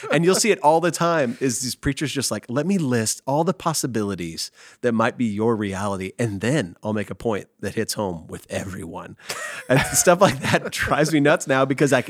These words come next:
I see it and I hear it. But I do think there's, there's some value to Christian slang. David, you've written on this some, you've talked about this before. Is there any purpose to having internal language that would be redeemable?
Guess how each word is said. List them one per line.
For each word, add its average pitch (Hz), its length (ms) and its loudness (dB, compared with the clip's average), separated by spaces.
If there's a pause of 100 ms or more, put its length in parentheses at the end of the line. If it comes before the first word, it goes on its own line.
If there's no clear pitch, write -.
(100)
I 117 120 0
see 202 260 2
it - 200 -4
and 113 100 -2
I 110 140 0
hear 143 260 2
it. 107 180 0 (480)
But 147 180 4
I 160 60 6
do 254 140 2
think 202 160 0
there's, 185 220 0
there's 170 240 2
some 190 420 2
value 131 540 2
to 139 160 -4
Christian 120 500 0
slang. 107 640 -2
David, 143 520 2
you've 139 340 0
written 139 220 0
on 139 160 4
this 135 160 2
some, 131 400 4
you've 131 160 2
talked 110 320 0
about 117 180 0
this 117 160 -4
before. 117 460 -2 (460)
Is 139 160 2
there 170 200 2
any 139 240 4
purpose 123 540 -2
to 113 80 -4
having 104 460 -2
internal 131 500 2
language 107 580 -4
that 113 180 0
would 107 160 -4
be 104 160 -2
redeemable? 101 680 -4